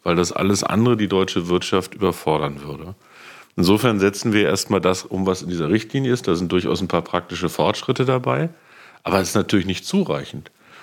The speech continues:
Und dass wir in Deutschland den Mut haben, uns nicht immer nur an Richtlinien zu halten, sondern im Zweifelsfall einfach das zu tun, was darüber hinaus notwendig ist,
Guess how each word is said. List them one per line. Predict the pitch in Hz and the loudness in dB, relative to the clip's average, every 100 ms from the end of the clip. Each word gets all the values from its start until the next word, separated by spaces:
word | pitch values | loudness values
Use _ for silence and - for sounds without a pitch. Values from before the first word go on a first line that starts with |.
| - - | -8 0
Und | |
dass | 104 117 | 2 4
wir | 113 | 2
in | 98 | 4
Deutschland | 113 - 117 107 | 2 2 0 0
den | 98 | 2
Mut | 135 190 117 | 2 2 2
haben, | 101 92 - | 0 0 -2
uns | 92 | 0
nicht | 117 131 | 2 2
immer | 98 110 | 2 2
nur | 104 101 71 | 4 4 2
an | 92 82 - | 0 -2 -2
Richtlinien | 104 147 - 123 95 | 0 0 0 0 0
zu | - 80 | 0 -2
halten, | 76 73 85 | -2 -2 -2
sondern | 85 87 87 | 0 2 0
im | - 85 | -2 -4
Zweifelsfall | 95 107 120 - 92 | 0 0 0 -2 -2
einfach | 95 92 98 - _ _ _ _ - | 0 0 -2 -4 _ _ _ _ -2
das | 98 - | -2 0
zu | 110 | -2
tun, | - 107 107 | 2 2 4
was | 98 - | 2 2
darüber | 98 92 90 | -2 2 0
hinaus | 87 87 95 | 2 0 2
notwendig | 123 143 85 76 71 | 0 0 -4 -6 -4
ist, | 69 | -4